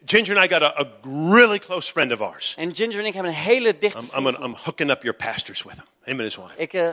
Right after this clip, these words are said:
Speaker 2: verbind jullie voorgangers met
Speaker 1: His
Speaker 2: hem.
Speaker 1: name is Dave.
Speaker 2: Zijn naam is Dave.
Speaker 1: Dave.
Speaker 2: Dave.
Speaker 1: Dave and his wife and four kids
Speaker 2: Dave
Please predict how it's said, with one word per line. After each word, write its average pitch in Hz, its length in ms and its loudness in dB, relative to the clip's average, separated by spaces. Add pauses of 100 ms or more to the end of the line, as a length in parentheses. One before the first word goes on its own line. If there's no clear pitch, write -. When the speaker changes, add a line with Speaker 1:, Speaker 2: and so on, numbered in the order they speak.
(220)
Speaker 2:
verbind 202 420 2
jullie 190 180 -14
voorgangers 156 460 -6
met 135 100 -16
Speaker 1:
His 131 100 -6
Speaker 2:
hem. 156 80 2
Speaker 1:
name 131 140 -4
is - 100 -20
Dave. 98 520 -10 (160)
Speaker 2:
Zijn - 180 -10
naam 180 200 2
is 156 120 -8
Dave. 156 300 4 (2000)
Speaker 1:
Dave. - 200 -8 (540)
Speaker 2:
Dave. 143 300 0 (1300)
Speaker 1:
Dave 370 380 6
and 359 80 -6
his 339 220 -2
wife 285 560 6
and 226 220 4 (120)
four 339 280 10
kids - 680 -4
Speaker 2:
Dave 190 460 2